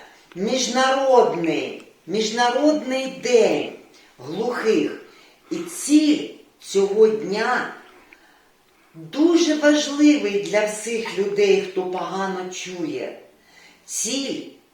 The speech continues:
привернути увагу усього суспільства до проблем, з якими зв'язані люди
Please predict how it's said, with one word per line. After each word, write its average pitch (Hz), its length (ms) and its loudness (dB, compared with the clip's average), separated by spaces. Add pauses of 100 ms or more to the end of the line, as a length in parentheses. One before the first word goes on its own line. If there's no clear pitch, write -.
(500)
привернути 277 880 0
увагу 202 880 -4 (460)
усього 233 920 0 (160)
суспільства - 1400 -4 (680)
до 262 460 0 (440)
проблем, 240 760 0 (120)
з - 140 -8
якими 208 480 -2
зв'язані 170 840 -6 (120)
люди 180 580 -6